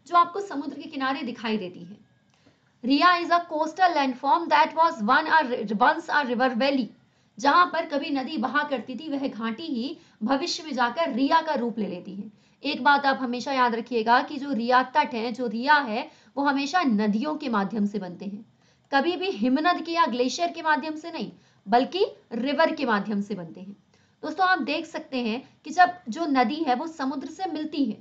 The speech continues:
मतलब धीरे धीरे, धीरे धीरे, मान लीजिए कि इस तरीके से जो नदी है वो उसके सामने जाकर स-, वो जाकर के समुद्र से मिल रही है।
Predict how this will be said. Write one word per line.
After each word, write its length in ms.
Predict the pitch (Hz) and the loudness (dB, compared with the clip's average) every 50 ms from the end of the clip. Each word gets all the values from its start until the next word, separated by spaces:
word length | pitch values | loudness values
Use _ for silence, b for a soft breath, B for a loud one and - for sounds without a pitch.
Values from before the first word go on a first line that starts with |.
| - - | -12 -14
मतलब 220 | 208 247 269 220 | -10 -6 -4 -4
धीरे 280 | 208 262 262 277 285 294 | -4 -4 -4 -4 -4 -4
धीरे, 260 | 269 254 254 262 269 | -4 -2 0 0 0
धीरे 240 | 220 233 233 247 247 | 0 -2 -4 -6 -6
धीरे, 380 | 214 220 208 208 220 285 - - b b b b b b | -4 -4 -4 -4 -4 -6 -8 -10 b b b b b b
मान 240 | 226 254 285 311 294 | 4 4 4 4 2
लीजिए 300 | 277 254 208 214 254 269 | 0 -2 -2 -2 -4 -4
कि 120 | - 330 | -4 -4
इस 160 | 320 - - | -6 -6 -4
तरीके 340 | - 269 262 262 214 294 302 | -4 -2 -2 -2 -4 -6 -8
से 260 | 302 - 233 240 262 b b b b b - | -6 -4 -4 -4 -4 b b b b b -8
जो 100 | 277 285 | -4 0
नदी 340 | 254 254 240 220 302 311 339 | 2 2 2 2 2 0 0
है 200 | 302 233 247 - - _ _ _ b b b b b - | 0 -2 -4 -6 -10 _ _ _ b b b b b -8
वो 120 | 269 330 349 | -4 -2 -2
उसके 280 | 349 330 320 - 381 381 | -2 -2 -4 -6 -10 -10
सामने 460 | - - 311 285 285 285 302 349 339 | -4 0 0 0 0 0 -2 -4 -2
जाकर 480 | 277 277 247 226 214 - 240 269 320 - - - _ _ _ _ _ _ _ _ _ _ _ _ _ _ _ _ _ _ _ _ _ _ - - _ | 0 2 2 2 2 2 0 0 0 -2 -6 -14 _ _ _ _ _ _ _ _ _ _ _ _ _ _ _ _ _ _ _ _ _ _ -20 -20 _
स-, 240 | 220 214 - 262 - - | -16 -12 -10 -8 -6 -6
वो 200 | 233 202 269 269 | -4 -2 -2 0
जाकर 380 | - 285 262 254 262 285 269 262 | 2 4 4 4 4 0 -4 -4
के 140 | - 339 | -4 -8
समुद्र 380 | 359 - 285 247 254 254 220 269 | -8 -8 -6 -6 -6 -6 -6 -8
से 160 | - - 403 403 | -8 -8 -6 -4
मिल 200 | 403 381 349 214 | -4 -4 -4 -4
रही 200 | 214 185 196 190 | -4 -4 -6 -8
है। 120 | 170 202 | -10 -12